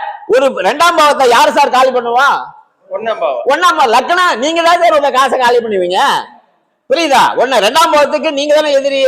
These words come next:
Speaker 1: பன்னெண்டாம் பாவம் நீங்க தான் காலி பண்ணுவீங்க. அப்ப மூணாம் பாவத்துக்கு ரெண்டாம் பாவம், அப்படி ஒவ்வொரு பாவத்துக்கும் பன்னெண்டாம். அப்ப நீங்க ஒரு பாவத்தை இயக்கும் பொழுது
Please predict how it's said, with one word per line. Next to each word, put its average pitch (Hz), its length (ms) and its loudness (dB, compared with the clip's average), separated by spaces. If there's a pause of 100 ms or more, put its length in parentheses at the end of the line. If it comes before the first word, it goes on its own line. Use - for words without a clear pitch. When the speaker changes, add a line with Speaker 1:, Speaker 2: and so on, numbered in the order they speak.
(480)
Speaker 1:
பன்னெண்டாம் 277 340 0
பாவம் 240 300 2
நீங்க 330 200 -4
தான் 339 120 0
காலி 302 180 2
பண்ணுவீங்க. 269 420 -4 (680)
அப்ப 277 240 0
மூணாம் 339 360 2
பாவத்துக்கு 311 560 2 (680)
ரெண்டாம் 330 320 0
பாவம், 262 600 0 (100)
அப்படி 302 240 -2
ஒவ்வொரு 302 340 2
பாவத்துக்கும் 269 560 0
பன்னெண்டாம். 254 480 0
அப்ப 226 260 -2
நீங்க 214 260 -4
ஒரு 190 180 0
பாவத்தை 247 520 2
இயக்கும் 226 420 -2
பொழுது 190 520 -2